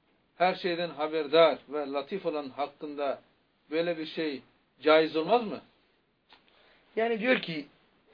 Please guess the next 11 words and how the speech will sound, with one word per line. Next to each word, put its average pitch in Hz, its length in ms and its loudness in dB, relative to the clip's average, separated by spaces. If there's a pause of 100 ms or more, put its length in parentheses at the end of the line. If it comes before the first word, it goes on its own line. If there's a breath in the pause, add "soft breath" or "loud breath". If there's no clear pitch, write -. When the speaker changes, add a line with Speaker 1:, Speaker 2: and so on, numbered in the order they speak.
Speaker 2:
çok 233 220 8
önemli, 175 340 0
güzel 160 380 8
bir 151 60 0
örnek 143 380 4
veriyor. 113 340 -4 (1120)
Zaten 160 280 2
demin 180 260 4
bu 175 80 -2
kardeş 175 480 6
de, 143 240 2